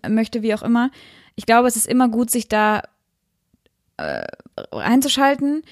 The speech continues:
Ich hatte nämlich auch schon oft die Polizei gerufen, als ich gesehen habe, dass jemand verprügelt wurde. Ähm, eine Frau von mehreren Männern unten bei mir auf der Straße und dann war die Gruppe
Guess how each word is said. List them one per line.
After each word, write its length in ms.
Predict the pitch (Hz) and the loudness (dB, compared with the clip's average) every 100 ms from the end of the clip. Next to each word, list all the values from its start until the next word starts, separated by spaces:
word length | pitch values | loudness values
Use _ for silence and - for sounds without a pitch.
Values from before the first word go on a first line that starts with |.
| - _ _ | -20 _ _
Ich 160 | - 247 | -2 2
hatte 100 | 262 | 4
nämlich 200 | 254 240 | 4 2
auch 60 | 226 | 0
schon 120 | 247 | -2
oft 160 | 247 | -2
die 60 | 269 | -2
Polizei 420 | 240 247 240 240 | 0 0 0 0
gerufen, 400 | 240 233 247 247 | 2 0 0 -2
als 160 | - 214 | -2 -2
ich 60 | |
gesehen 260 | - 214 233 | -2 0 2
habe, 80 | 233 | 2
dass 160 | 226 | 0
jemand 200 | 233 233 | 0 0
verprügelt 500 | 220 214 233 233 226 | 0 -2 -2 -2 -2
wurde. 340 | 226 240 240 240 - - - - _ _ _ - | 0 2 2 0 -6 -20 -20 -20 _ _ _ 0
Ähm, 480 | 220 214 214 214 - | 2 4 2 0 0
eine 140 | 220 | -2
Frau 280 | - 208 233 | 0 2 2
von 180 | 247 226 | 2 2
mehreren 320 | 226 220 214 | 2 2 0
Männern 340 | 208 247 247 | 2 2 2
unten 240 | - 226 233 | 0 -4 0
bei 80 | 233 | 0
mir 140 | 226 | 0
auf 80 | 226 | -2
der 100 | 214 | -4
Straße 640 | - 208 226 - 254 254 | -2 -2 0 0 0 0
und 460 | - 220 220 - - | -2 0 0 -2 -2
dann 300 | 214 226 220 - - | 0 0 0 -6 -20
war 280 | - 226 240 | -6 -2 0
die 100 | 247 | 2
Gruppe 520 | 240 262 254 247 - | 0 2 4 2 -2